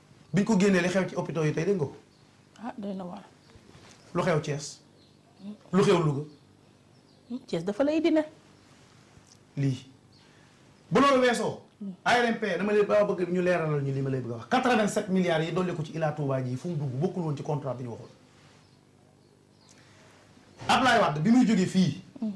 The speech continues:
Speaker 1: ci palais bii, lam fa bàyyi woon muy, muy ak payoor, muy caisse noire googee, dolli nañ ci lu mat deux milliards, nañu leeral loolu fu muy dugg. Ambassade it-, it-, itinérant yi, Ablaye Wade deux la ci amoon, Macky mi ngi ci vingt.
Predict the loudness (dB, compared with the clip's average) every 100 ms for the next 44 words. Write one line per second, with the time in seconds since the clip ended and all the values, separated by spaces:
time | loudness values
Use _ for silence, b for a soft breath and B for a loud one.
0 | -12 _ -20 -20 -20 -20 _ _ _ _
1 | -20 -6 -2 2 2 2 -2 -4 -12 -20
2 | _ -20 _ _ _ _ _ _ _ _
3 | _ _ _ _ 2 4 4 4 4 4
4 | 2 2 2 2 2 0 0 -2 0 0
5 | 2 0 0 -2 2 0 0 0 0 2
6 | 0 0 0 -2 -8 -20 _ _ _ _
7 | _ _ _ _ 0 2 4 2 -2 -6
8 | -4 -4 -2 0 2 2 2 2 0 -4
9 | -2 -2 -2 -4 -6 -8 -8 -8 -8 -14
10 | -20 -20 _ _ b b b 0 2 2
11 | 0 -2 -2 -4 -2 -2 0 0 0 0
12 | 0 0 0 0 2 4 4 2 -2 -2
13 | 0 -2 -4 -4 -4 -4